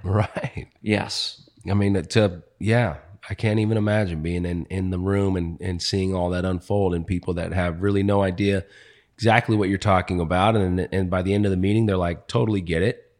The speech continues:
Speaker 1: It's, it's convenient. I, I, it's usable," and just deals getting done.
Speaker 2: It,
Speaker 1: Boom,
Speaker 2: it, it's
Speaker 1: boom.
Speaker 2: no effort, right? And then you're kinda also banking on the fact that people would do a little work in it, right? And then go, "I like this. Oh man, if I go import this or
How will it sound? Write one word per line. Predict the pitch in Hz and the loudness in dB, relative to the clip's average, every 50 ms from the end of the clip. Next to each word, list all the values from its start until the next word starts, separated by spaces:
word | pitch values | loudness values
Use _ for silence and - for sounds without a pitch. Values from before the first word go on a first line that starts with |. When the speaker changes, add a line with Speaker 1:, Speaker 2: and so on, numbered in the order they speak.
| _ _ _ _ - | _ _ _ _ -18
Speaker 1:
It's, | 82 82 - - - - - | -12 -12 -12 -12 -12 -8 -8
it's | 90 85 - | -8 -8 -8
convenient. | - - 98 90 90 90 90 92 101 113 113 - - | -4 -4 -2 0 0 0 0 2 0 0 -2 -4 -4
I, | 87 90 78 - - | -6 -6 -6 -6 -8
I, | 71 90 87 - | -8 -8 -8 -8
it's | - - - - - | -10 -12 -12 -6 -2
usable," | 101 101 104 92 101 85 95 98 110 123 135 - _ - | 0 0 2 0 0 0 0 0 0 -2 -4 -8 _ -8
and | 92 90 90 87 | -6 -4 -4 -4
just | 92 92 90 - - 87 | -4 -6 -8 -8 -12 -6
deals | 92 87 95 104 104 98 | -4 0 0 0 0 0
getting | 98 104 90 90 90 82 | -2 -2 -2 -2 -4 -4
done. | 78 82 92 104 104 92 78 | -2 -2 0 0 0 0 -2
Speaker 2:
It, | 67 | -4
Speaker 1:
Boom, | - 85 117 104 104 131 | 0 0 2 4 4 4
Speaker 2:
it, | 139 147 139 | 4 4 4
it's | 131 110 101 | 2 2 4
Speaker 1:
boom. | 127 135 | 4 6
Speaker 2:
no | 135 135 143 139 | 6 8 8 8
effort, | 151 165 - 123 107 117 123 - - - - _ _ _ _ _ - | 8 6 4 0 0 0 -2 -4 -8 -10 -12 _ _ _ _ _ -4
right? | 117 117 110 110 113 113 - | 0 2 4 4 4 4 2
And | - 113 117 | 2 0 0
then | 120 123 | 2 0
you're | 120 117 | 0 -4
kinda | - 175 175 123 | -4 -4 -2 2
also | 95 120 123 - 113 | 2 2 2 2 -2
banking | 107 113 107 110 - 120 110 | 0 2 2 2 2 0 -2
on | 107 | -2
the | 104 104 | -2 -2
fact | 101 - 107 104 - - | -2 -2 -4 -4 -4 -8
that | 110 - | -10 -10
people | - 120 110 - 117 107 | -8 -10 -6 -4 -2 -2
would | 104 98 | -2 -2
do | 87 117 117 113 | 0 0 0 0
a | |
little | 110 110 101 95 | 0 0 0 2
work | 107 120 233 - | 2 0 0 0
in | 139 143 | -4 -4
it, | 156 170 - - _ _ _ _ _ _ _ _ _ - | -4 -6 -8 -12 _ _ _ _ _ _ _ _ _ -4
right? | - 147 160 165 - - | 0 0 0 0 0 0
And | 113 | 0
then | 127 127 | 2 6
go, | 120 110 104 - - - - - _ _ _ _ _ - - | 6 4 4 2 -4 -12 -18 -20 _ _ _ _ _ -12 -10
"I | 156 147 | -8 -6
like | 120 107 123 151 151 - | -6 -2 -2 -2 -4 -2
this. | - 95 98 98 113 - - - - - - _ _ _ _ _ _ _ _ _ _ _ - | -6 -4 -2 -2 -2 -4 -4 -8 -10 -12 -14 _ _ _ _ _ _ _ _ _ _ _ -8
Oh | 131 120 | -4 -2
man, | 107 120 123 117 117 | 0 2 2 2 2
if | 120 110 - 127 | 0 0 0 0
I | 127 131 | -2 0
go | 120 131 123 117 104 - - | 0 2 2 2 0 0 0
import | 117 117 113 117 - 139 135 127 - | -2 -2 -2 -2 -2 -2 -2 -2 -2
this | - 127 117 - 120 | -2 -2 -2 -2 -4
or | 104 | -6